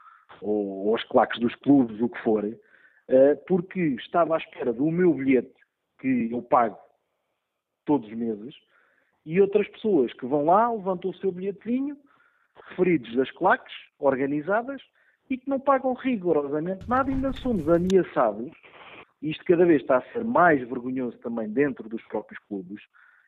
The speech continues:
Isto cada vez somos aqueles, aquelas pessoas que vão lá todas, todos os fins de semana, todos os dias,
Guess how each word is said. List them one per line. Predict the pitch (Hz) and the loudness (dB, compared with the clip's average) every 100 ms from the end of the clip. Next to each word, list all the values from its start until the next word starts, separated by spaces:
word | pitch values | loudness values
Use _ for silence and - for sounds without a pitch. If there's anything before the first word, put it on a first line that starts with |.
| _ - | _ -8
Isto | 170 - | -8 2
cada | 180 180 | 4 6
vez | 160 123 - | 6 4 2
somos | 151 117 104 - - | 2 2 -2 -10 -12
aqueles, | 110 180 180 - | -2 2 2 0
aquelas | 120 160 165 - | -2 2 2 2
pessoas | 147 123 | -4 -4
que | - | -4
vão | 127 | -2
lá | 113 101 - - | -2 -4 -6 0
todas, | 156 151 147 - - - - | 2 2 -2 -6 -20 -12 -2
todos | 151 135 | -2 -2
os | 135 | -6
fins | 147 - | -8 -6
de | |
semana, | 123 120 107 101 | 0 0 0 -4
todos | - 139 123 | 0 0 0
os | 127 | -4
dias, | 120 117 101 | 0 0 0